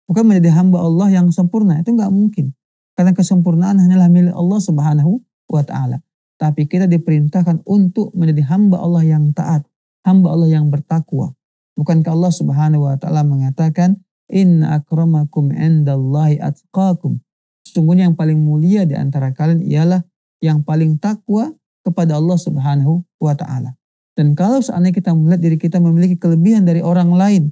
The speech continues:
bukan kita menyombongkan diri atau membanggakan diri, padahal yang diwajibkan kepada kita adalah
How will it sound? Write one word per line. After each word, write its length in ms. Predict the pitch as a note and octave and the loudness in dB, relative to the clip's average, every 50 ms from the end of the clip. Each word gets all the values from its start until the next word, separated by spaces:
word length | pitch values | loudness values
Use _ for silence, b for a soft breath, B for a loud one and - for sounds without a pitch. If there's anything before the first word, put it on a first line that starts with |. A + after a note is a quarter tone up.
| - _ _ _ _ _ | -6 _ _ _ _ _
bukan 300 | - D#3+ - F3+ E3+ F3+ | -4 -2 0 0 0 0
kita 180 | G#3+ G#3 A3+ A3 | 0 0 0 0
menyombongkan 720 | G#3 G3 F3+ F3+ F3 F3 G3+ G#3+ G#3 F#3+ F3 D3 C#3+ D3 | 2 2 2 4 4 2 2 2 0 0 0 0 2 2
diri 180 | F3 F3+ F#3+ | 2 2 2
atau 160 | F3 E3 E3+ | 2 0 0
membanggakan 560 | D#3+ D#3+ D#3+ D#3 D3+ D#3 E3 E3+ E3+ E3+ D#3+ D#3+ | 0 2 2 2 2 2 0 0 0 0 2 2
diri, 300 | E3+ F#3 G3 F3 D3+ D#3 - _ | 2 2 2 0 0 -2 -6 _
padahal 460 | - C3+ C3+ D3 E3+ G3+ A#3+ D#4 D#4+ - _ _ _ _ _ _ _ | -6 -2 0 0 0 0 0 -2 -6 -10 _ _ _ _ _ _ _
yang 220 | - D3 D3 C3+ C3+ | -2 -2 0 0 2
diwajibkan 500 | C3+ C#3+ C#3+ C#3 D#3+ G#3 G3+ A3 F#3 E3+ - | 0 2 2 2 2 2 2 0 0 0 0
kepada 320 | D#3 D3 C#3 C3 C3+ C#3+ | -2 -2 -2 -2 -2 -2
kita 260 | - A3 A#3 A3 - | -2 -2 -2 -2 -4
adalah 460 | - - D3 C3+ E3 D#3+ D3+ C#3+ C#3+ | -6 -4 -2 -2 0 0 0 0 -2